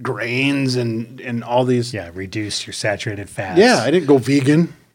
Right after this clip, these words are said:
Speaker 2: And that's what I wanna talk about. Okay, let's get into
Speaker 1: Anyways,
Speaker 2: my
Speaker 1: I, I probably wasn't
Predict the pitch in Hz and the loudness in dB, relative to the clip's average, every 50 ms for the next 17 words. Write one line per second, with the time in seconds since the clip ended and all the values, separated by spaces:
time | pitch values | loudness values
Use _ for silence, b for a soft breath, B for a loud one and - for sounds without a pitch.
0 | _ _ _ _ - 165 131 117 123 139 143 - 170 156 147 143 131 127 123 - | _ _ _ _ -8 -6 -2 0 2 2 2 2 2 2 2 4 2 0 0 0
1 | 131 117 117 123 117 104 90 - 107 - 113 101 92 104 107 - - 151 160 143 | -2 -2 -2 -2 -4 -4 -4 -8 -8 -10 -10 -8 -8 -10 -8 -2 2 2 4 4
2 | 123 120 101 113 113 110 104 160 147 127 135 147 139 139 131 120 117 110 101 104 | 4 2 0 0 0 4 4 4 4 4 4 2 4 4 2 4 2 0 -2 -4
3 | 104 101 107 - | -4 -6 -8 -10